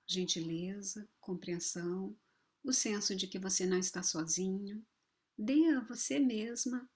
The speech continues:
o que você precisa. E com certeza, você vai conseguir dar a outras pessoas o que elas precisam também. Respire novamente três vezes, profundamente,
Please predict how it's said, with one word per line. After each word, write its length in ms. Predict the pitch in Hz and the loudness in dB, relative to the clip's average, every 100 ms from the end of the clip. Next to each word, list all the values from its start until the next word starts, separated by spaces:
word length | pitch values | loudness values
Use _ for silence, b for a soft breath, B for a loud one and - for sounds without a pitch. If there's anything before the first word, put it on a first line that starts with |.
| - | -14
o 100 | 233 | -12
que 140 | - | -8
você 280 | 226 226 233 | -4 -2 -2
precisa. 720 | 226 233 247 180 175 175 185 - _ _ _ _ _ - | -4 -6 -4 -2 -4 -6 -12 -14 _ _ _ _ _ -10
E 100 | 220 | -8
com 240 | - 285 | 0 2
certeza, 840 | 294 269 262 - 180 165 175 180 - _ _ _ - | 4 0 -2 -4 -2 -2 -4 -10 -12 _ _ _ -12
você 260 | 208 - 196 | -2 -2 -2
vai 220 | 196 196 | -8 -10
conseguir 580 | 190 202 - 208 202 196 | -6 -2 -2 -2 -6 -6
dar 240 | 185 196 | -8 -6
a 60 | 185 | -6
outras 400 | 190 254 262 254 | -4 -6 -4 -4
pessoas 840 | - 220 - 190 185 185 185 - _ _ _ _ _ | -2 -2 -2 -2 -4 -4 -6 -8 _ _ _ _ _
o 60 | - | -14
que 140 | - | -8
elas 240 | 202 196 - | -6 -2 -2
precisam 680 | - 214 - 196 185 190 | -2 -4 -4 -4 -4 -4
também. 460 | 185 202 196 165 165 _ _ _ _ _ _ _ _ _ _ _ _ - - | -6 -6 -8 -8 -10 _ _ _ _ _ _ _ _ _ _ _ _ -14 -14
Respire 560 | - 302 302 - 302 311 | 0 2 4 6 8 8
novamente 680 | 269 254 247 233 233 226 - | 6 2 -2 -6 -4 -4 -2
três 340 | 269 285 277 | -2 0 0
vezes, 680 | 208 202 202 202 214 - - _ _ _ _ _ _ - | -2 -4 -4 -6 -4 -4 -4 _ _ _ _ _ _ -4
profundamente, 1300 | 311 311 311 - 254 220 202 190 185 196 202 - - | 4 4 4 0 0 0 -2 0 0 -4 -4 -4 -4